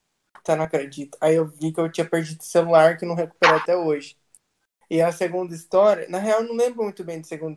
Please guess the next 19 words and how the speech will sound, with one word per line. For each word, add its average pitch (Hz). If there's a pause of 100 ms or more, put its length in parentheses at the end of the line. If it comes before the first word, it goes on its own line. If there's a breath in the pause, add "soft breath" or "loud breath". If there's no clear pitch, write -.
(100)
história, 143
assim, 139
eu 160
só 156
lembro 170
de 220
flashes. 147 (580)
Mas 160
eu 175
lembro 175 (640)
de 160
estar 175
tomando 170
uma 160
coisa 175
muito 226
ruim 175
na 175
Combi, 165